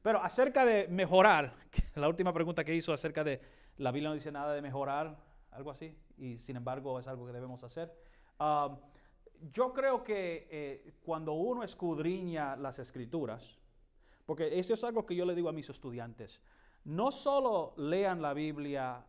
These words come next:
y, este, obedezcan todo lo que dice, claro, eso se hace, pero note, observe qué es lo que está haciendo la Biblia, ¿verdad? Y es obvio, con cada epístola, cada libro,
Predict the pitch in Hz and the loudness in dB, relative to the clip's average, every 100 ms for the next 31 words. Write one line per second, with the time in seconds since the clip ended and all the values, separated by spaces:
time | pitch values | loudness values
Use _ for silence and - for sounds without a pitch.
0 | - - 123 120 113 113 110 104 - 113 | -20 -14 -10 -8 -10 -12 -14 -14 -14 -12
1 | 107 98 _ - - _ - - _ _ | -12 -16 _ -20 -20 _ -20 -20 _ _
2 | _ - _ - - 127 131 180 - 147 | _ -20 _ -18 -8 -4 -2 -2 -4 -4
3 | 160 156 143 117 117 120 185 165 - - | 0 0 0 -2 -6 -8 -10 -14 -14 -6
4 | 135 127 117 131 107 101 - - _ _ | -4 -4 -8 -14 -16 -16 -18 -20 _ _
5 | _ - 185 175 175 185 226 240 233 127 | _ -2 0 0 -2 0 0 0 -2 -4
6 | 147 - - 220 254 226 135 104 - - | -4 -6 -6 -2 0 0 -2 -8 -12 -6
7 | 185 196 175 175 151 - - 156 - 147 | -4 -4 -6 -8 -8 -10 -6 -6 -8 -12
8 | 123 107 95 92 92 95 - _ _ - | -12 -12 -14 -16 -20 -20 -20 _ _ -18
9 | 165 202 - - _ - _ 185 233 240 | -18 -18 -20 -20 _ -20 _ -2 0 0
10 | 294 302 185 123 98 - _ - 185 165 | 0 0 -4 -8 -10 -20 _ -8 -6 -6
11 | 165 - 185 233 254 247 233 226 - - | -8 -2 0 2 2 0 -4 -6 -14 -20
12 | _ - 131 - 165 - 165 151 139 170 | _ -6 -6 -2 -4 -4 -6 -6 -4 -2
13 | 190 165 143 139 160 160 160 156 | 0 0 -2 -2 -2 -2 -4 -6